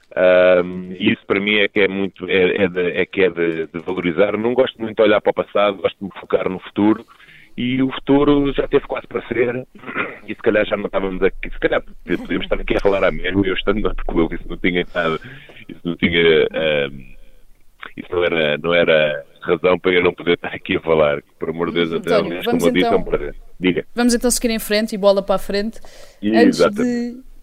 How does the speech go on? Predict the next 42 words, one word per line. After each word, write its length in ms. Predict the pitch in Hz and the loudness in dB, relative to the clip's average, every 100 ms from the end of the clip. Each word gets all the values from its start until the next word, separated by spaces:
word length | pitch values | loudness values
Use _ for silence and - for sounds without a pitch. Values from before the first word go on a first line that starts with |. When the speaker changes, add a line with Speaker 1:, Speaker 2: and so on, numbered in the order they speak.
| - | -14
Speaker 2:
de 80 | - | -4
chegar 260 | 233 247 | 4 4
ao 80 | 240 | 4
Brasil, 380 | 220 220 190 220 | 0 -2 0 0
já 140 | 214 214 | 2 -2
tinha 140 | 208 | -4
estado 300 | 202 196 190 | -4 -4 -2
no 80 | 214 | 2
Irão, 300 | 247 302 294 | 2 2 0
na 80 | 208 | -4
Eslovénia, 580 | 180 190 180 226 247 | 0 0 0 0 2
no 160 | 233 233 | 2 0
Kuwait, 760 | - 208 202 214 247 - - - | -2 2 6 6 4 -4 -18 -8
eh, 400 | - 180 175 170 | 0 2 2 2
na, 200 | 175 180 | -2 -2
na 260 | 180 185 190 | -2 -2 -2
verdade, 300 | 180 190 190 | 2 2 4
na 80 | 190 | 0
altura 220 | 196 185 | -2 -4
depois 180 | 190 - | -4 -6
foi 100 | 190 | -2
para 140 | 196 | 0
o 40 | |
Brasil, 580 | 185 196 185 196 175 175 202 | 0 0 0 0 -2 -6 -4
eh, 180 | 165 | -2
para 160 | 156 180 | 0 2
o 40 | |
Santos, 400 | 185 - 294 359 | 2 2 2 0
enquanto 320 | 185 175 175 175 | -4 -4 -4 -6
adjunto 280 | 165 185 | -4 -4
de 80 | 180 | -4
Josualdo 260 | 175 185 185 | 0 2 2
Ferreira. 360 | - 196 214 226 - - - - | 2 4 4 2 -12 -20 -20 -8
Perguntava-lhe 640 | - 247 269 294 269 285 262 | 2 6 8 6 4 2 0
o 80 | |
que 120 | 240 285 | 0 2
é 40 | |
que 80 | 285 | 4
encontrou 520 | 269 262 247 254 247 | 4 4 4 4 4
no 100 | 220 | 2
futebol 300 | 202 220 220 | -4 2 2
brasileiro, 580 | 220 214 214 240 240 | 2 2 4 6 4